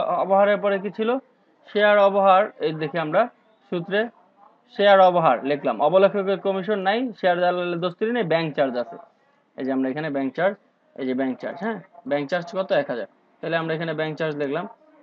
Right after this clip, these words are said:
অবহারের নিচে bank, bank charge কত? এক হাজার। তাহলে আমরা এখানে লিখে দিলাম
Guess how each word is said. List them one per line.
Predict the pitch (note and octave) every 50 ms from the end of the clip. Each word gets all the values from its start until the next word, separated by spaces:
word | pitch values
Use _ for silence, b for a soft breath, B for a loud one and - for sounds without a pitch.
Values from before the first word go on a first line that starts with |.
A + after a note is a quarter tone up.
| - C#3
অবহারের | D3+ D3+ D3+ D3+ D3 D3
নিচে | D3 C#3+ D#3 F3+ G#3 G#3+ - _ _ _ _ _ _ _ _ _ _ _ - - _ _ _ _ _ D4 C#4+ - C4+ _ _ _ _ _ _ _ _ G#3 A3 B3 B3 B3 B3 B3 B3 _ _ _ _ - - _ _ _ _ _ _ _ _ - - - - _ - - - _ _ - C3 C#3
bank, | C#3+ D3+ F3 G3 G#3 - _ _ _ _ _ _ _ _ _ _ _ _ _ _ _ _ _ _ _ _ _ _ G3 F#3+ F#3 _ _ _ B3 B3 _ - - _ B3+ _ B3 _ _ _ _ _ _ B3 B3 B3 _ _ _ _ _ _ _ _ _ _ _ _ _ _ _ _ _ _ _ C3
bank | C#3 D3 D3 C#3+ C3+ -
charge | F3 F3+ G3 G3+ - _ _ _ _ _ _ _ _ _ _ - - _ _ _ _ _ _ _ _ -
কত? | D3+ C#3 - - F#3 G#3+ A#3 - _ _ _ _ _ _ _ - - C#3+
এক | - -
হাজার। | A#2+ F2+ D#2 E2 - _ _ _ _ _ _ _ _ _ _ _ _ - - _ _ _
তাহলে | - D3+ C#3+ C#3+ C#3+
আমরা | C#3+ C#3+ C#3 C#3
এখানে | C3+ D3 D3 C#3+ C#3
লিখে | C#3 C#3 C#3+ C3+
দিলাম | C3+ C#3 C#3